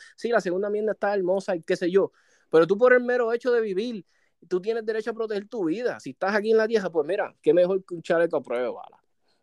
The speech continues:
Y a veces yo le digo a las personas, "Tomás, pero es que un chaleco de bala, qué sé yo, que son caros". Y yo, "Chico, pero tú tienes quince,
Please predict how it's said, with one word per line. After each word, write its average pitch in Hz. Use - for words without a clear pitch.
Y 123
a 131
veces 202
yo 175
le 190
digo 190
a -
las 180
personas, 180
"Tomás, 180
pero 269
es 196
que 214
un 233
chaleco 254
de 247
bala, 277
qué 233
sé 254
yo, 285
que 262
son 240
caros". 269
Y -
yo, 185
"Chico, 320
pero 277
tú 269
tienes 285
quince, 294